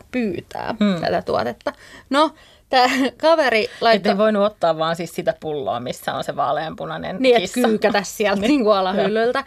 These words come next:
Speaker 2: Joo, joo.
Speaker 1: Niin, vaan piti, niinku, jotenkin osata pyytää myyjältä.
Speaker 2: Hmm.
Speaker 1: Ää, hän lainasi äitinsä turkkia, <laughs> jotta näyttää vanhemmalta,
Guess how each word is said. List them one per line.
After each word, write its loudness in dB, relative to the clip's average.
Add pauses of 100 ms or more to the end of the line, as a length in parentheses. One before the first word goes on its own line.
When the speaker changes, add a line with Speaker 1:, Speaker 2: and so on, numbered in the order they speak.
Speaker 2:
Joo, -2
joo. -4 (320)
Speaker 1:
Niin, 0 (120)
vaan 4
piti, 2
niinku, -4
jotenkin -6
osata -10
pyytää -8
myyjältä. -2
Speaker 2:
Hmm. -6 (520)
Speaker 1:
Ää, 0
hän -2
lainasi 2
äitinsä 0 (120)
turkkia, -2 (240)
<laughs> -4
jotta -4
näyttää 0
vanhemmalta, -2